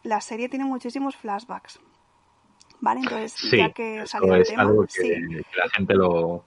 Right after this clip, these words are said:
Speaker 2: <laughs> lo, bueno, ha salido el tema, ha sacado el
Speaker 1: Sí,
Speaker 2: tema.
Speaker 1: <laughs> bueno, sí, no, pero que me he acordado, o sea, digo, Dios, es que iba a decir, empieza, digo, no, empieza no, porque va todo el rato hacia adelante y hacia atrás,
Speaker 2: Sí,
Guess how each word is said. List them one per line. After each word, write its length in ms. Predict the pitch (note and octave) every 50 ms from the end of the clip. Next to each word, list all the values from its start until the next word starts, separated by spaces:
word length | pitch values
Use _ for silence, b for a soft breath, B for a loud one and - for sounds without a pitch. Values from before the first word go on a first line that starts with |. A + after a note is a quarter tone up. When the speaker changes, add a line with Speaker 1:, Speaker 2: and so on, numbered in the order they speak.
| B B
Speaker 2:
<laughs> 140 | B B -
lo, 440 | - - - - - G#2+ G#2+ - B2
bueno, 160 | - A2 G#2+ A2
ha 20 |
salido 240 | - B2+ A2+ G#2 G2
el 100 | F#2+ F#2
tema, 220 | A#2 G#2+ F#2+ G2
ha 40 | G2+
sacado 340 | - - F#2+ - A2 A2+ G2
el 80 | F2+ E2+
Speaker 1:
Sí, 100 | - A2
Speaker 2:
tema. 140 | - G2 E2+
Speaker 1:
<laughs> 340 | - - - - - - -
bueno, 200 | B3 C4 - B3+
sí, 160 | - - D4 C4+ D3 - -
no, 120 | C4 C4+
pero 160 | C4+ C#4 C4+ B3
que 140 | A#3+ A#3+ B3 A#3 B3 A#3+
me 80 | B3
he 20 | B3
acordado, 480 | B3 C4+ C4+ C#4+ C4+ - - - -
o 80 | - -
sea, 240 | - - C4+ B3 B3
digo, 240 | B3 B3 A#3 A#3
Dios, 260 | G#3+ B3 B3+ B3+ - A3
es 100 | A#3+ -
que 100 | - B3
iba 100 | B3+ B3+
a 40 |
decir, 220 | B3+ B3 B3+ B3 A3+
empieza, 540 | A#3 A3+ - C4 C4 C#4 _ E4 E4 E4 D4+
digo, 220 | C#4 A#3+ A3 A3
no, 120 | A3 A#3 A3+
empieza 360 | A3+ A3 - C4 - D#4+ D#4
no, 140 | C#4 B3 A#3+
porque 240 | G#3 G#3+ A3 A#3+ A3+
va 120 | A#3 A#3+ A#3
todo 140 | C#4 C#4 C4+
el 40 |
rato 240 | B3+ B3 A#3+ - A3+
hacia 180 | B3 - B3+ B3
adelante 360 | A#3+ B3 B3 C#4+ E4+ - F#4+
y 20 |
hacia 240 | E4+ D4 - - A#3 A3+
atrás, 320 | - B3 A#3 A#3 A3 -
Speaker 2:
Sí, 100 | -